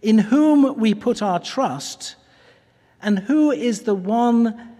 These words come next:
that we worship in all his glory,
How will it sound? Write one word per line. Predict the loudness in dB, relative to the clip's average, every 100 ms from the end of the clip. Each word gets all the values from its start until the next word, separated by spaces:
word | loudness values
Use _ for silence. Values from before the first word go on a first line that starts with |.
| _
that | -8 -6
we | -6 -6
worship | -6 -8 -8 -8 -12 -14 -12
in | -8 -8 -6
all | -4 -2 -2
his | -4 -6 -6 -6
glory, | -8 -6 -4 -4 -6 -10 -16 -14 -14